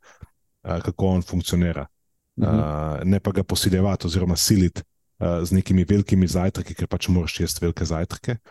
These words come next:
Speaker 1: Ehm, če pa enostavno je njegov način funkcioniranja, eh, in njegov kronotip malo drugačen in bi mu bolj ustrezal, če bi imel mogoče malo zamaknjeno, eh, v eno ali pa v drugo, eh, smer v dnevu.
Speaker 2: Ja,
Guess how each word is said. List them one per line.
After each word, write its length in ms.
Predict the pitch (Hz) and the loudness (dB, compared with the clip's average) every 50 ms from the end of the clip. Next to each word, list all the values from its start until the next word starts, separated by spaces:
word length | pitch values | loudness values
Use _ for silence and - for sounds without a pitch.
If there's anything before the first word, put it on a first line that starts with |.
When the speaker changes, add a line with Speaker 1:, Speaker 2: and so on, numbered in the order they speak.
| - _ _ _ _ _ _ _ - - | -20 _ _ _ _ _ _ _ -6 -4
Speaker 1:
Ehm, 560 | 90 90 90 90 90 90 90 90 87 87 87 82 _ - _ _ | -2 -2 0 0 0 0 2 2 2 0 0 -4 _ -20 _ _
če 140 | - - - | -6 -6 -4
pa 140 | - - 92 | -2 -2 0
enostavno 480 | 92 92 90 - - 92 92 92 95 92 | 0 0 0 0 0 0 2 2 2 2
je 80 | 92 | 2
njegov 340 | 90 90 87 95 92 92 92 | 2 2 2 2 2 2 2
način 640 | 90 87 85 - - - 98 90 87 85 85 - - _ _ _ - | 2 0 0 -2 -2 0 0 2 0 0 -2 -4 -8 _ _ _ -4
funkcioniranja, 840 | 95 90 - - 90 90 90 87 85 87 85 85 82 82 80 80 82 - _ _ - | -2 -2 0 0 0 2 2 2 0 0 0 0 0 0 -2 -4 -6 -8 _ _ -10
eh, 380 | 80 82 80 80 80 78 82 87 | -8 -6 -4 -4 -4 -4 -2 0
in 60 | 85 | 0
njegov 220 | 87 85 95 90 | 2 2 2 0
kronotip 540 | - - 98 92 90 85 - - 87 - - - - _ _ _ _ _ _ _ _ _ - | 0 0 -2 0 0 -2 0 -2 -4 -4 -4 -20 -20 _ _ _ _ _ _ _ _ _ -8
malo 380 | 92 92 90 90 90 92 87 80 - | -4 -2 -2 0 0 -2 -2 -4 -6
drugačen 540 | - 87 82 101 95 87 92 - - - 85 | -6 -4 -2 -2 -4 -2 -4 -6 -4 -2 0
in 160 | 82 82 85 | 0 0 0
bi 60 | 82 | 0
mu 180 | 85 87 87 92 | 2 2 0 0
bolj 260 | 90 98 95 95 90 | 2 2 2 2 2
ustrezal, 460 | 87 - - 98 95 85 - 90 90 | 0 -2 -2 -2 -2 -2 0 -4 -4
če 120 | 82 - 90 | -2 -2 -2
bi 120 | 87 87 | 0 2
imel 100 | 92 90 | 2 2
mogoče 320 | 87 87 85 87 - - 90 | 0 0 0 -2 -2 -2 -2
malo 280 | 87 85 87 87 85 | -2 0 0 -2 -2
zamaknjeno, 760 | 80 87 85 87 90 90 90 90 - - 87 82 80 78 73 - _ _ _ _ _ _ _ _ _ _ _ _ - | 0 0 0 0 0 0 -2 -4 -4 -2 -2 -2 0 -2 -4 -6 _ _ _ _ _ _ _ _ _ _ _ _ -8
eh, 280 | - 82 82 80 85 85 | -6 -4 -2 -2 -2 0
v 120 | 82 92 - | -2 -2 0
eno 260 | 98 98 101 104 95 - | 0 2 2 0 0 -2
ali 200 | 90 90 90 87 | -2 0 0 0
pa 120 | - 90 | 0 0
v 80 | 90 104 | 0 2
drugo, 360 | - 113 117 101 95 85 80 - _ _ _ _ _ _ _ _ _ _ - | 2 0 2 2 0 -2 -2 -6 _ _ _ _ _ _ _ _ _ _ -8
eh, 520 | 85 82 80 80 78 78 76 73 69 78 | -6 -4 -4 -2 -4 -4 -4 -4 -6 -4
smer 340 | - - - 92 90 80 78 | -4 -2 2 2 2 2 0
v 120 | 80 78 | -2 -2
dnevu. 300 | 85 82 78 69 71 - _ _ _ _ _ _ _ _ _ _ - | 0 0 -2 -2 -4 -10 _ _ _ _ _ _ _ _ _ _ -2
Speaker 2:
Ja, 220 | 113 110 107 107 | 0 0 0 -2